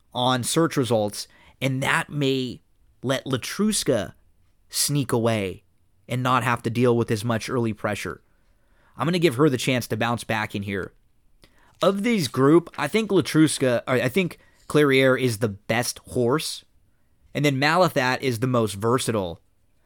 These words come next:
That's what's really fun about this race. It's a small group, and so you can, you're not gonna get rich betting it,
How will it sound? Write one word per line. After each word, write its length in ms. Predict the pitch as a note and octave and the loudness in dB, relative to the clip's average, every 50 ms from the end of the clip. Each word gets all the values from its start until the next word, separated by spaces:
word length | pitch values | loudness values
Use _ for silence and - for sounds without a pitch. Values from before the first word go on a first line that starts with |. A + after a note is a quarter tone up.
| _ | _
That's 180 | - C#3+ C#3+ - | -4 -4 -2 2
what's 200 | A3 G#3 E3+ - | 0 0 0 2
really 200 | D3+ D#3+ E3 C#3+ | 2 2 2 2
fun 240 | A#2 - C#3 C3+ C#3+ | 2 0 0 0 2
about 240 | C3+ C3 A#2+ A#2 - | 2 0 0 0 -2
this 160 | A2+ - - | -4 -2 0
race. 220 | A#2+ A#2+ A#2+ - - | 0 0 0 0 -2
It's 140 | G#2+ - | -4 -2
a 160 | A2+ G#2+ F#2 - _ - | -2 -2 -2 -4 _ -10
small 420 | - - D3+ C#3+ C#3 C3 A#2+ A2+ | -8 -4 0 0 2 2 0 0
group, 340 | G2+ A2+ A2+ A2+ A#2+ A2 - | -2 0 0 2 0 0 0
and 120 | A2+ G#2+ | -2 -2
so 100 | - A#2+ | -2 -2
you 120 | A2+ A#2 G#2 | -2 -2 -2
can, 100 | - A#2 | -4 -4
you're 80 | A2+ | -4
not 220 | B2 C#3+ A2+ - A#2 | -2 -2 -4 -4 -4
gonna 160 | A#2 A2 G#2+ | -4 -4 -2
get 120 | G2+ F#2 | -4 -4
rich 300 | F#2 G#2 G#2+ G2 - - | -4 -4 -4 -4 -4 -8
betting 220 | - F#2 G2 A2 A2+ | -10 -8 -6 -4 -2
it, 220 | A#2 B2+ B2 - | -2 -2 -2 -4